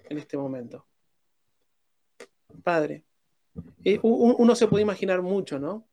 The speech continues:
"Padre, perdón", eh, e-, ella nunca, nunca quiso eso. Ella siempre, siempre, obviamente, como un servidor, así como, como todos los servidores del Señor,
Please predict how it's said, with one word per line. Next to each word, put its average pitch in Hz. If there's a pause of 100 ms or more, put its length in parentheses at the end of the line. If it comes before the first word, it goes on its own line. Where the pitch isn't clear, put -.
(160)
"Padre, 185
perdón", 185 (560)
eh, - (160)
e-, 226
ella 226
nunca, 214 (300)
nunca 196
quiso 143
eso. - (680)
Ella 202
siempre, 214 (880)
siempre, 156
obviamente, 180
como 160
un 185
servidor, 165
así 185
como, 202 (380)
como 190 (120)
todos 277
los 220
servidores 202
del 185
Señor, 190